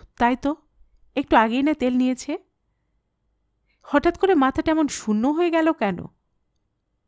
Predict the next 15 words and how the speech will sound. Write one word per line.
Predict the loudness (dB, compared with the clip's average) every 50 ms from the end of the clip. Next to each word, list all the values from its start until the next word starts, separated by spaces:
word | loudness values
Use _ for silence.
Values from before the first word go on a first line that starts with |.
| _ _ _ _ _ _ _ _
হা, | _ -8 -4 -4 -4 -4 -4 -10 -20 _ -20 -20 -20 _
খেলে | -8 -4 -2 0 0 0 -2
যা, | -4 -6 -10 -12 -14 _ _ _ _ _ _ _ _ _ _ -12 -10
ভালো | -6 -4 -2 0 0 0
করে | 0 0 -2 -2
খেলে | -2 -4 -4 -4 -2 -2
যা। | -4 -4 -8 -10 -12 -18 _ _ _ _ _ _ _ _ _ _ _ _ _ -12
ব্রাভো, | -4 0 2 2 4 4 4 4 4
খেলারাম। | 2 0 -6 -4 -2 0 0 0 0 0 -2 -6 -8 _ _ _ _ _ _ _ _ _ _ _ _ _ _ _ _ _ _ _ _ _ _ _ _ _ _ _ -10 -4
ধন্যবাদ। | 0 2 2 2 2 2 0 -2 -6 -10 -14 _ -20 -20 _ _ _ _ _
<laughs> | -12 -6 -4 -4 -4 -4 -4 -6 -6 -6 -10 -14 -14 _ _ -14 -12 -12 -12 -14 -16 -20 _ _ _ _ _ _ _ _ _ _ _ _ _ _ _ _ _ _ _ _ _ _ _ -2 2 4
গাড়ি | 4 6 6 4
ছুটিয়ে | 2 0 -2 -4 -2 0 0 0
দিল | 0 0 0 0 0
সে। | -2 -4 -8 -10 -12